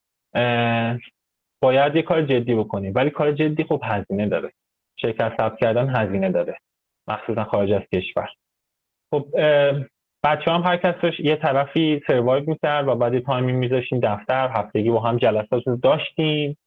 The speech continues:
مرور می‌کردیم، قصه رو چکشکاری می‌کردیم، ولی خب عملاً پروژه پیش نمی‌رفت چون هیچ پولی نداشتیم.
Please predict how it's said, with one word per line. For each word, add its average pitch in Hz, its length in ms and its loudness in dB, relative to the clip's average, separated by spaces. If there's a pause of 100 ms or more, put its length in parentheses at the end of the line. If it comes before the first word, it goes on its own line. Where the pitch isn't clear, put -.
(280)
مرور 123 280 2
می‌کردیم، 156 920 -2 (340)
قصه 127 260 0
رو 135 100 2
چکشکاری 120 680 0
می‌کردیم، 160 600 0
ولی 160 120 2
خب 156 220 -2
عملاً 131 420 0
پروژه 127 440 0 (220)
پیش - 240 -4
نمی‌رفت 123 360 -2
چون 120 200 -4
هیچ 139 260 -2
پولی 131 220 0
نداشتیم. - 500 -6